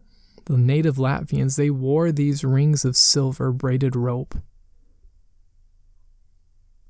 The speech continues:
for years. And these people wore these rings, Names' ring, or, in this, or as they say in Latvia, Name gredzens.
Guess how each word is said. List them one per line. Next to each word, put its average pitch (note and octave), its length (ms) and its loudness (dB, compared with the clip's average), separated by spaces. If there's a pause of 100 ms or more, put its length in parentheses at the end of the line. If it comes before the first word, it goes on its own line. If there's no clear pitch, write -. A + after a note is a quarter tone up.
(280)
for A#2 240 -2
years. C#3 760 -4 (380)
And C3 120 2
these F#3 200 0
people G3 340 0
wore D3 360 2
these C3+ 320 0
rings, D3 720 -2 (400)
Names' C3 680 0
ring, - 260 -8
or, B2 180 0
in A#2 80 0
this, B2 220 0 (200)
or C3+ 140 0
as B2 100 -4
they B2+ 80 -4
say B2 200 -2
in B2 100 -4
Latvia, D3 600 -6 (1080)
Name C3+ 600 -2
gredzens. - 960 -4